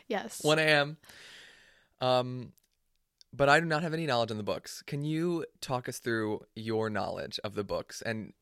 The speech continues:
Speaker 2: how you know the franchise?
Speaker 1: Yes. So I have been a stan of Twilight since about two thousand seven. Um, for context, I'm a child of divorce, and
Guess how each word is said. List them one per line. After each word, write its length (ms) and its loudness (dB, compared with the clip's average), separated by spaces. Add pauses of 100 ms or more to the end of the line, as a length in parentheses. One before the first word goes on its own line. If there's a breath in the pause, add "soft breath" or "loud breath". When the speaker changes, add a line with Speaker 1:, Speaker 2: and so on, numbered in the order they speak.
Speaker 2:
how 200 -2
you 600 -2
know 220 -2
the 100 -4
franchise? 800 -10 (280 soft breath)
Speaker 1:
Yes. 520 2
So 580 4 (160)
I 160 6
have 360 0
been 380 0
a 60 0
stan 600 0
of 220 -4
Twilight 720 -4
since 400 0
about 440 -2
two 120 -2
thousand 400 -4
seven. 560 -6 (720 soft breath)
Um, 320 -4
for 180 2
context, 1120 -6
I'm 460 0
a 80 -2
child 260 -4
of 140 -6
divorce, 640 -4
and 500 -6